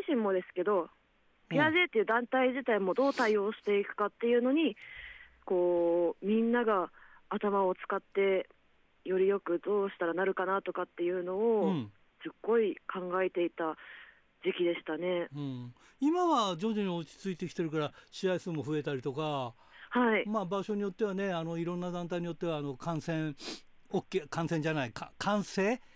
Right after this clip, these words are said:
Speaker 2: あの、声、
Speaker 1: はい。
Speaker 2: 声出しオッケーとか、まあ、いろいろね、変わってきてますよね。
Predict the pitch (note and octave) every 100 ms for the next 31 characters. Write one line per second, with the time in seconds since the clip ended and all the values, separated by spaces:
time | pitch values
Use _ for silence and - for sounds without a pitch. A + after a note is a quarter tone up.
0 | - - C#3+ D3+ - B3 G#3 F#3 F3 D#3+
1 | F3 D#3 - C#3 C3+ C#3+ C#3+ F3+ A3 C#4
2 | C4+ C#4 D#4+ D3 F#3 F#3 - - F#3+ C#3+
3 | A#2+ C#3 F#3+ E3+